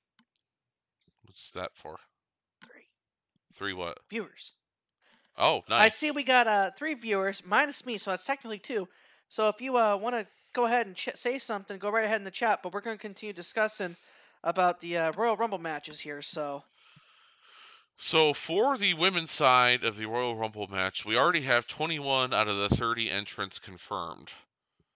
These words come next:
Speaker 2: Okay.
Speaker 1: As of now, we have, uh, let's see here.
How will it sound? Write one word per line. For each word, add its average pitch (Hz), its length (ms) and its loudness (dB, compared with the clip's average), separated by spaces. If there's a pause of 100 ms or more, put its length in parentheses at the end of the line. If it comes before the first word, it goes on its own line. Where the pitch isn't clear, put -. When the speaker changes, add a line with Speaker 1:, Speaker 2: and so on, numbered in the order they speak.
(180)
Speaker 2:
Okay. - 120 -6
Speaker 1:
As 160 300 4
of 156 220 -10
now, 104 580 4 (100)
we 98 200 -4
have, 98 640 0 (2250)
uh, 87 1160 -4
let's - 180 -16
see - 160 -12
here. 80 400 -8